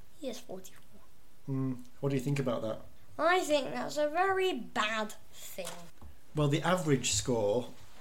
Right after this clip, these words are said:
Speaker 2: it says this week, is forty-eight.
Speaker 1: Oh, below average.
Speaker 2: Below average.
Speaker 1: Okay, okay, okay, okay.
Speaker 2: So you kinda gone downhill a bit, haven't you?
Speaker 1: Downhill?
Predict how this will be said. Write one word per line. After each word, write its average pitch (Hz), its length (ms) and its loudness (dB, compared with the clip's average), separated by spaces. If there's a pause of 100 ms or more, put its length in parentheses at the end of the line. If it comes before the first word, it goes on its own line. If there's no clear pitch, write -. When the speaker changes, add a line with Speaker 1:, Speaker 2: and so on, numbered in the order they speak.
(180)
Speaker 2:
it 143 160 0
says 123 240 4
this 120 180 0
week, 110 240 -4
is 117 120 -2
forty-eight. 131 1120 0 (800)
Speaker 1:
Oh, 440 380 6
below 415 680 2
average. 330 1120 2
Speaker 2:
Below 135 300 4
average. 127 640 -2 (280)
Speaker 1:
Okay, 220 360 4
okay, 240 280 0 (100)
okay, 220 220 -4 (240)
okay. 202 200 -8 (340)
Speaker 2:
So - 180 0
you 143 140 4
kinda 190 280 2
gone 143 220 2
downhill 143 460 4
a 156 40 4
bit, 120 160 0
haven't 151 260 -2
you? 107 200 -8 (340)
Speaker 1:
Downhill? 226 680 2